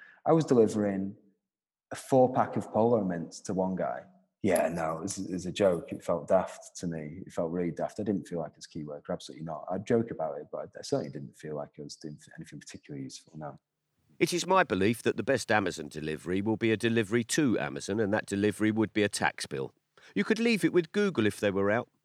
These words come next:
Speaker 2: perhaps behind the bins. Better still, give it to the bloke who's sharing the Jeff Bezos space capsule.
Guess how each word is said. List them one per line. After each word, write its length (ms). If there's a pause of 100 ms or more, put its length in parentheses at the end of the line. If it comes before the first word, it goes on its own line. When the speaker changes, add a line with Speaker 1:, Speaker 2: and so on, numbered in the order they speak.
(160)
Speaker 2:
perhaps 360
behind 320
the 40
bins. 400 (240)
Better 380
still, 520 (240)
give 160
it 100
to 100
the 120
bloke 400
who's 180
sharing 540
the 100
Jeff 400
Bezos 600
space 500
capsule. 560